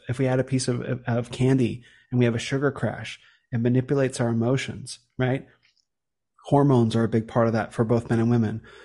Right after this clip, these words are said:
But rationality, logic, reason is consistent from day to day. So we have to lead with that.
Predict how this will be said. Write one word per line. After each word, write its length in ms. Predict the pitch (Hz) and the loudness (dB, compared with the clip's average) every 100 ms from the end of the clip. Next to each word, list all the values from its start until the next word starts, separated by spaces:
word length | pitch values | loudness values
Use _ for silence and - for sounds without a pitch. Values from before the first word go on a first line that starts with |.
| - - | -14 -6
But 80 | |
rationality, 1000 | 123 120 120 127 - 131 120 123 127 131 - _ - | -2 0 -2 -4 -2 0 0 0 -2 -4 -10 _ -6
logic, 640 | 113 107 110 113 131 127 - _ - | -2 0 -2 -2 -4 -6 -18 _ -8
reason 640 | 113 117 117 139 139 147 _ _ _ - | 0 2 2 2 0 -4 _ _ _ -6
is 140 | 120 | -4
consistent 720 | - 117 - 139 - 127 113 - | -2 -2 0 0 0 -2 -4 -4
from 200 | 117 110 | -4 -4
day 160 | 110 | -4
to 100 | 104 | -6
day. 300 | 101 80 - _ _ - | -8 -10 -14 _ _ -6
So 160 | 135 | -2
we 100 | 120 | 0
have 180 | 123 123 | 0 -2
to 80 | 127 | -4
lead 360 | 113 127 135 123 | 0 2 4 2
with 180 | 117 | -2
that. 300 | 113 - - | -6 -12 -16